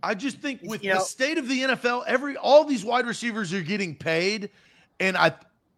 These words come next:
Speaker 1: it just adds even more pressure because they were not willing to pay A J Brown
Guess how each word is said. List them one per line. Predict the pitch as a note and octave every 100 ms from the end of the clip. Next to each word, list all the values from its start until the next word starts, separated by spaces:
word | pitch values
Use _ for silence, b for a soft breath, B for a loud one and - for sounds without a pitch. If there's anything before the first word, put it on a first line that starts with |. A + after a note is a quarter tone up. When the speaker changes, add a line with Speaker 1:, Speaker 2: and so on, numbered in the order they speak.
| _ - _ _
Speaker 1:
it | A3+ D#3+
just | - D#4+ - -
adds | G#3 B3 B3+ D#3
even | A#3 G#3+ A3
more | F3+ G3+ B3
pressure | A#3+ - B3+ B3 - F3+
because | D#3+ F3+ A#3+ F#3
they | G#3+
were | A#3 A3+
not | A#3 B3
willing | A#3 A#3+ G#3
to | G3
pay | G#3+ A3 G#3 G#3+
A |
J | F3 G3
Brown | D3 F3 G#3 B3